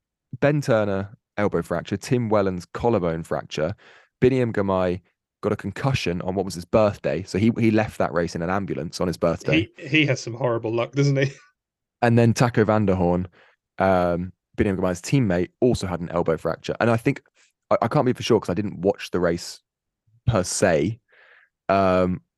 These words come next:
Speaker 1: but I think a few of those happened in that big crash that you alluded to earlier.
Speaker 2: Yeah, and look, the rider in question has apologized, held his hands up. It was quite clearly his fault. Um,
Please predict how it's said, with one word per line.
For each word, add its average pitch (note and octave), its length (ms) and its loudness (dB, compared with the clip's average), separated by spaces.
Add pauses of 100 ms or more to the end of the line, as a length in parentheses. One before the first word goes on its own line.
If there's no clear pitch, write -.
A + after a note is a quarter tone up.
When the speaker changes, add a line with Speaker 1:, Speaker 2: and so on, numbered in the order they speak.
(280)
Speaker 1:
but F#2+ 80 6
I F2+ 60 4
think A#2 140 2
a G#2+ 80 -2
few B2 160 2
of A2 60 4
those E2+ 180 0
happened E2 600 -6 (180)
in F2 380 0 (520)
that F#2+ 260 0
big F#2 160 0
crash F2 340 -4
that - 100 -6
you F2 260 0
alluded F2+ 380 -2
to D#2+ 160 -4
earlier. D2+ 340 0 (800)
Speaker 2:
Yeah, E3+ 480 6
and D3 260 0 (140)
look, C3+ 420 -4
the C#3+ 80 2
rider D3+ 340 6
in A#2+ 160 0
question A#2+ 480 0
has A#2 480 -2 (100)
apologized, A#2 800 0
held B2 240 0
his A#2 120 -8
hands A#2 260 -2
up. A#2 220 -2
It A#2 120 -6
was A#2 120 -10
quite A#2 260 -2
clearly A#2 280 2
his A2 160 -4
fault. - 420 -4 (400)
Um, A2 440 -2